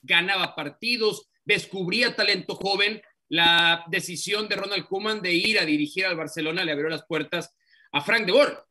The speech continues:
que nunca vamos a saber si es porque no había nadie más que en ese momento pudiera tomar el trabajo o si realmente fue una decisión consciente. Holanda, Países Bajos,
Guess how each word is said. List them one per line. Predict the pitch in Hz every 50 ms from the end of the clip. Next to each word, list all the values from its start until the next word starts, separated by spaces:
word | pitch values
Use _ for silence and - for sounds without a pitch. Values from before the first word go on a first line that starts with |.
| _ _ _
que | - 202 190
nunca | 202 214 277 330 311 320 311
vamos | 294 277 269 262 262 -
a | 226
saber | - 190 196 190 214 208 208 208 214 -
si | - - - 190 185
es | 185 180
porque | - 185 202 170 - - 165 151 143 - - _ _ -
no | 117 113 117 135 175 254 294 330
había | 302 202 202 262 311 320
nadie | 285 208 214 240 285 269 240 185
más | 160 165 185 170 151 143 - - - - - -
que | 175
en | 160
ese | 175 185 180 208
momento | 185 165 170 170 170 180 160 -
pudiera | 165 165 165 160 143
tomar | - 143 147 151 151
el | 143 135
trabajo | - 131 123 123 120 - - 170 165 165 _ _ _ _ _ _ _ _
o | - 233
si | 214 - 233 233
realmente | 214 220 240 269 285 254 240 240 247 247 240 233
fue | 165 208 240
una | 240 220
decisión | 185 180 170 - 156 - - 196 208 185
consciente. | - 175 185 - - 202 190 165 - 107 - _ _
Holanda, | - 160 180 196 214 240 254 240 240 233 226 220 - -
Países | 196 190 180 202 165 151
Bajos, | 202 202 185 - 202 202 180 - - _